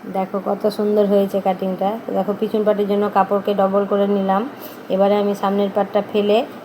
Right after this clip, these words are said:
যেমন মাপ আছে সেম সেরকম মাপ কাটলাম, কিন্তু গলাটা অন্য ডিজাইন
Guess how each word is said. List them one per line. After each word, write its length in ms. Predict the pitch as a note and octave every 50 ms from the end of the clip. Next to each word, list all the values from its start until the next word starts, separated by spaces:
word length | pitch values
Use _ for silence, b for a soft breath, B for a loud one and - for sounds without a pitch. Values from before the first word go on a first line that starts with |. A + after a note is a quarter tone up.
| - -
যেমন 340 | F#3 F3+ G3 G3 G#3 A3 A3+ A3+
মাপ 280 | A3 G#3+ G#3 G#3+ G#3 G#3
আছে 260 | A3 G#3+ G#3 - A#3 A#3+ B3 C#4 C4
সেম 320 | - - - A3 A3 A3 A#3 A3+
সেরকম 460 | A3+ - G#3 G3+ G#3 G3+ G#3 A3 A3
মাপ 220 | A3 A3 G#3+ G3+ G3+ -
কাটলাম, 380 | G3+ F#3+ G3 G3 G#3+ A3+ A#3 B3+
কিন্তু 360 | B3 - B3 A3+ A3+ A3 - C4 B3+
গলাটা 400 | G3+ G#3 G3 G3 G3+ G3+ A#3+ A#3+ A3+
অন্য 200 | G#3+ G3+ G3+ G3+ G3 F#3+
ডিজাইন 320 | G3 F3+ F#3+ F#3+ F#3